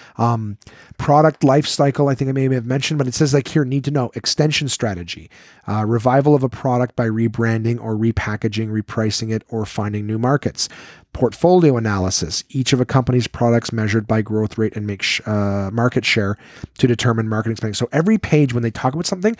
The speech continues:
they'll actually use some re-, le-, regular glossary terms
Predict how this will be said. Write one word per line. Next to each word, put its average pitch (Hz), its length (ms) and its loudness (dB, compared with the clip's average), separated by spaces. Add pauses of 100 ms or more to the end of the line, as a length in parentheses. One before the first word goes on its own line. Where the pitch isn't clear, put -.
(260)
they'll 151 180 6
actually 190 300 4
use 143 380 2
some 123 260 0
re-, 117 180 0
le-, 123 140 0
regular 127 400 4
glossary 113 520 -2
terms 143 380 -4